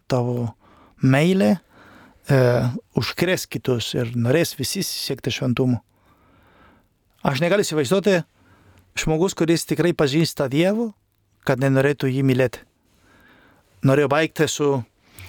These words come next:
e, paskutinį pavyzdį, nes jau yra laikas, kad melstume naktinę. Esu pakviestas į labai gerą, em, sąskrydis ateitininkų iš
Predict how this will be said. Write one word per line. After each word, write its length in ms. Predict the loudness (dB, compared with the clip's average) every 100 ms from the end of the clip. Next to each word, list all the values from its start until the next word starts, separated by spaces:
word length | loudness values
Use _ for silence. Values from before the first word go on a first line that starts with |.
| -20 _
e, 140 | -2 0
paskutinį 520 | -2 -6 -2 0 0
pavyzdį, 540 | 0 0 -2 -2 0 0 -2 -10 _ _ -6
nes 240 | -6 -6 -8
jau 560 | -4 0 0 0 -4 -10 -6
yra 200 | -2 0
laikas, 400 | 0 0 -4 -6
kad 180 | -6 -8 -4
melstume 760 | 0 0 0 0 2 2 0 -6 -6
naktinę. 640 | -4 -4 0 2 4 2 -4 _ -20 -18 -16 -16 -18 -18 -18 -18 -18 -20 -20 _ _ _ _ _ _ _ _ _
Esu 280 | -4 -2 -4
pakviestas 680 | -4 0 0 2 -2 -4 -6 0
į 440 | 2 4 4 2 0
labai 200 | 0 0 2
gerą, 420 | 2 2 0 -2 -6 -20 -20 -20 -10 0
em, 760 | 2 4 4 4 4 2 2 -2 -10 _ _ _ _ _ _ _ _ -14 -10
sąskrydis 580 | -6 -6 -2 0 0 0
ateitininkų 840 | 0 -2 0 0 2 4 2 0 0
iš 460 | 2 2 -2 -8